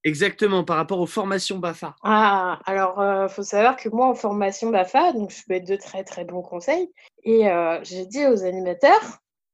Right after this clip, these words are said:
Speaker 2: tout ce qui n'est pas interdit est autorisé.
Speaker 1: Quand tu dis ça aux animateurs, tu parles des, des formés,
Speaker 2: Ouais.
Speaker 1: des stagiaires, d'accord.
Speaker 2: Je... Tout ce qui n'est pas interdit est autorisé. Quand on fait un jeu, il faut expliquer les règles clairement.
Speaker 1: Ah, mais oui.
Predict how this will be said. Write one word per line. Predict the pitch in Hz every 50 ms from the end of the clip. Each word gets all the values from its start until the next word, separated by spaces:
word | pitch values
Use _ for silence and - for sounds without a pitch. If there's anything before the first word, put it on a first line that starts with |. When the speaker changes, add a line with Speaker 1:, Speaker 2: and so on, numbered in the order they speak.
| _ -
Speaker 2:
tout | - 214
ce | - -
qui | - - 196
n'est | 196 196 185
pas | - 311 339
interdit | 320 285 262 - 196 185 175 185 220 302 480 - - _
est | 262 262 - 320
autorisé. | 320 330 349 349 359 359 320 262 269
Speaker 1:
Quand | 160 156
tu | - 185 185
dis | 170 185
ça | 185 - 208 190
aux | 185 170
animateurs, | 170 160 160 156 156 151 151 214 214 190
tu | - 156 147
parles | - 151 143
des, | 131 135 131 131 131 131 127 127 127 123 123 120 120 120 117
des | 117 123 123
formés, | - - 165 151 160 180 196 190 170 156 - _ _
Speaker 2:
Ouais. | 247 226 196 165 - -
Speaker 1:
des | 160
stagiaires, | 156 - 190 190 170 156 156 139 120 -
d'accord. | 139 156 151 - 135 - 156
Speaker 2:
Je... | 156 156 160 156 151
Tout | - _ _
ce | - -
qui | - 208
n'est | 214 208 208
pas | 254 262
interdit | 247 226 240 220 208 220 269 302
est | 277 285
autorisé. | 247 220 254 254 247 240 233 214 220 233
Quand | 226 185 180 - -
on | 165
fait | - - 277
un | 277 240 208
jeu, | 196 185 196 254 370 494
il | -
faut | - - 233
expliquer | 214 - - - 190 - 220 202
les | 185 190
règles | 202 269 359 302 220 - - _ _ _ -
clairement. | - 330 359 339 311 294 285 269 262 269 262 _ _ _ _ -
Speaker 1:
Ah, | 143 - 110
mais | 107 101 95
oui. | 104 131 147 123